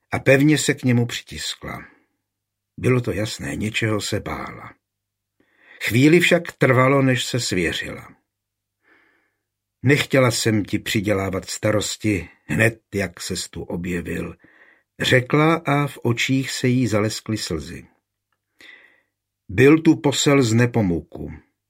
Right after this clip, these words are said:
Opat Hildesheim na tebe podal žalobu.“ „Na mě?“ podivil se Olbram. „Spor o železný újezd se přece vede mezi cisterciáky a Zdeňkem z Rožmitálu.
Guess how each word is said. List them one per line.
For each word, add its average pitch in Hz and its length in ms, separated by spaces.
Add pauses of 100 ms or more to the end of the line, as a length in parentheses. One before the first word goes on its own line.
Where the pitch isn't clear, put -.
(140)
Opat 127 540
Hildesheim 117 1160 (260)
na 110 80
tebe 92 300
podal 92 360
žalobu.“ 80 520 (1120)
„Na 110 240
mě?“ 113 680 (680)
podivil 95 400
se 95 220
Olbram. 85 720 (1200)
„Spor - 460
o 131 120
železný 123 540
újezd 127 420
se - 140
přece 127 340
vede 123 260
mezi 120 300
cisterciáky 123 1080
a 123 80
Zdeňkem 113 500
z 110 60
Rožmitálu. 180 880